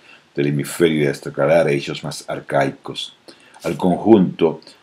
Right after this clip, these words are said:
múltiple y creciente de las ciencias sociales incumbe la tarea de ayudar a la historia en la recuperación del pretérito para el venezolano provechoso.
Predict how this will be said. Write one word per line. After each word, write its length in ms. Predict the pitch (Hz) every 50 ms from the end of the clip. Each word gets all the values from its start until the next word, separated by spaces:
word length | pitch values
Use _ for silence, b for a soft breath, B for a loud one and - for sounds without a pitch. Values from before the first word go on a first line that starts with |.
| _ _
múltiple 520 | 92 95 104 101 87 - 85 73 73 76 76
y 60 | 71
creciente 540 | 82 78 73 - - 90 92 90 - 98 98
de 60 | 95
las 160 | 87 73 -
ciencias 300 | 80 76 73 - 90 85
sociales 520 | 85 82 - - 98 92 87 78 71 -
incumbe 460 | 82 78 73 73 - 98 95 90 78 78
la 120 | 73 73
tarea 300 | - 76 73 78 82 82
de 140 | 82 82 78
ayudar 300 | 71 73 73 73 71 71
a 20 |
la 80 | 78 82
historia 580 | 78 - - - 95 85 73 71 71 71 71 B B B B B B B B
en 80 | - 85
la 80 | 90 87
recuperación 640 | 73 73 - 73 71 80 78 76 - - 95 87
del 160 | 76 76 73 71
pretérito 680 | - - 71 - - 78 71 67 69 - - 71 -
para 380 | - 71 69 69 65 - - - _ _ _ _ _ _ _
el 160 | - 80 80
venezolano 640 | - 151 147 - 71 - - 151 170 165 - 73 71
provechoso. 800 | - 71 67 60 62 - - - - 73 69 71 - - 65 -